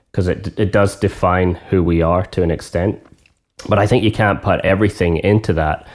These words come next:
And, and, you know, like, if your job is everything that defines who you are,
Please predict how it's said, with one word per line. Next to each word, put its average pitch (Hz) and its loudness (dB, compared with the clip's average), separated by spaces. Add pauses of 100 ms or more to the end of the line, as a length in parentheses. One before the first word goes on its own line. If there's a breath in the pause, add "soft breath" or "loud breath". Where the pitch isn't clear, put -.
(380 loud breath)
And, 92 2
and, 92 0 (100)
you 101 -2
know, 95 0
like, 95 -2 (180)
if - -2
your 104 4
job 98 2
is 95 2
everything 95 0
that 87 -4
defines 90 0
who 98 0
you 82 0
are, 98 2